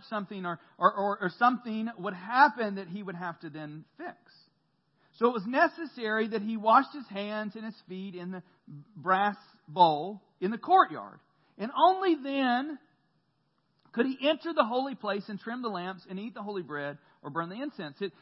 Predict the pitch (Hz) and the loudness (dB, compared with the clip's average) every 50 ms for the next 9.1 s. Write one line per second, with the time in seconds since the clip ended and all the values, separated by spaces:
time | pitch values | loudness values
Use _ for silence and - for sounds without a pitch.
0 | - - 208 247 277 240 240 247 220 - - _ _ _ _ - 247 254 262 240 | -16 -10 -10 -10 -6 0 2 2 2 0 -2 _ _ _ _ -2 0 0 0 0
1 | 226 214 175 165 254 339 381 392 311 - 254 277 294 294 277 - 247 208 - 226 | -2 -4 -6 -4 -2 0 0 0 -2 -4 -2 0 0 0 0 -2 -10 -10 -4 -2
2 | 208 180 156 156 160 185 226 262 285 - 339 320 302 339 302 208 196 247 247 233 | -2 -2 -2 -4 -4 -4 -4 -4 -4 -6 -6 -4 -2 -2 -2 -2 -4 -6 -6 -6
3 | 247 247 185 180 196 220 233 233 190 202 214 226 233 220 226 214 208 208 226 214 | -8 -10 -8 0 4 4 4 4 2 -4 -4 -4 -4 -4 -4 -2 -2 -2 -2 -4
4 | - - _ - 220 226 226 214 214 - - - 294 302 285 202 143 139 - - | -6 -14 _ -6 -4 -4 -4 -4 -6 -8 0 4 4 6 6 4 2 -2 -12 -16
5 | - _ _ _ _ _ _ _ _ _ _ _ _ - 214 233 196 196 208 233 | -20 _ _ _ _ _ _ _ _ _ _ _ _ -2 -2 -2 -2 -2 -6 -6
6 | 277 320 330 311 285 254 262 277 285 - _ _ _ _ _ _ _ _ _ _ | -4 -2 -2 -2 -2 -2 -4 -6 -6 -8 _ _ _ _ _ _ _ _ _ _
7 | _ _ _ - 139 135 139 151 254 339 359 349 - - - - 320 294 - - | _ _ _ -18 -16 -12 2 8 10 10 10 10 6 0 -12 -8 -8 -8 -4 0
8 | 277 240 226 202 202 202 175 165 196 185 175 170 165 - - 240 262 247 - - | 2 4 4 4 4 2 -2 -4 -2 -2 0 0 -2 -4 -6 -6 -6 -6 -6 -4
9 | 285 254 | -4 -4